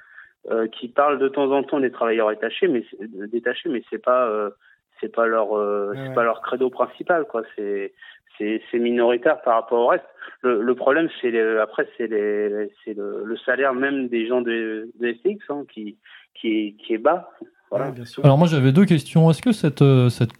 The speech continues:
Speaker 3: concurrence et du coup cette cohabitation plus ou moins forcée, est-ce que ça crée des tensions, euh,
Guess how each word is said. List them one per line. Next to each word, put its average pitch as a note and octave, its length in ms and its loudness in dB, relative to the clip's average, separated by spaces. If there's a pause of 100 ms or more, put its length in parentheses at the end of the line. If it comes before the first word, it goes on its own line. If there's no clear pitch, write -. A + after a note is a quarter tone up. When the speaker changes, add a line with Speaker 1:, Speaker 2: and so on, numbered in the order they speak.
(160)
Speaker 3:
concurrence D3+ 680 6
et A#2+ 80 4
du A#2 140 2
coup D3 140 4
cette - 280 0
cohabitation A#2+ 760 4
plus A#2 160 6
ou A2 40 10
moins A2 140 10
forcée, - 320 0
est-ce E3+ 100 2
que D#3 80 4
ça C3 160 0
crée C#3+ 260 0
des A2+ 140 4
tensions, A2 880 6
euh, F#2 40 2